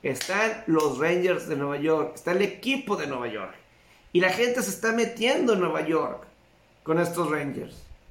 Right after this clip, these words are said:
¿Verdad? Tenías algo ahí que mostrar. Tenías Sunday Night Baseball, así. La semana pasada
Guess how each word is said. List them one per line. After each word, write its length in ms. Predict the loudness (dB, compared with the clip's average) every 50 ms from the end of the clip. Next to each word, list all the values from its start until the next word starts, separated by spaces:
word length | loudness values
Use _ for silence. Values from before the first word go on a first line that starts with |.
| -20 -18 -18 -20 -20 -20 -20 -20 -20 -20 -20 -20 -20 -20 -12 -6
¿Verdad? 480 | -4 -2 0 0 0 0 -2 -4 -10 -16 -18 -20 -20 -20 -18 -18 -18 -18 -14 -8
Tenías 640 | -4 -2 -2 -2 0 0 0 2 2 0 -2 -4 -8 -2
algo 400 | 0 2 2 2 2 2 4 4
ahí 240 | 4 4 4 2
que 140 | 2 2 2
mostrar. 680 | 0 0 -2 0 2 2 4 2 2 -2 -6 -10 -16 -20 _ _ _ _ _ _ _ _ _ _ _ _ _ _ _ _ _ _
Tenías 300 | -6 -2 0 2 2 2
Sunday 260 | 2 0 0 0 2
Night 240 | 2 2 0 0 0
Baseball, 800 | 2 4 4 4 4 4 2 2 4 4 4 6 4 2 0 -2 -8 -16 _
así. 480 | -6 -4 -4 -2 -2 -2 -4 -4 -6 -14 -18 _ _ _ _ _ _ -6
La 100 | -4 -2
semana 340 | 0 2 2 4 2 2 2
pasada 680 | 0 0 2 4 4 4 6 4 4 2 -2 -8 -14